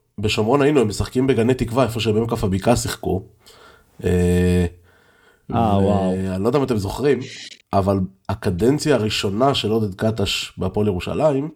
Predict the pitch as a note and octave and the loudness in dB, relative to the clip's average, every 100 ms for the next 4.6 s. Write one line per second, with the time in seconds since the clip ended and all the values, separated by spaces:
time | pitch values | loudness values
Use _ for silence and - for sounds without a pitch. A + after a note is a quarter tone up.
0 | _ _ _ _ _ _ - G2 F2+ G2+ | _ _ _ _ _ _ -4 -2 0 0
1 | G#2 A2 G#2+ G2 G2 G2 F2 - _ _ | 2 2 0 0 -2 -2 -6 -12 _ _
2 | _ _ _ - - F#2 F2+ F2+ - A2+ | _ _ _ -16 -8 -6 -4 -6 -2 -2
3 | A2 G#2 G2+ C3 B2 A#2 A#2+ A2+ G#2+ A2 | 0 2 4 4 2 2 2 2 2 2
4 | A2+ G#2+ G#2+ G2 - A#2+ | 0 -2 -2 -2 2 2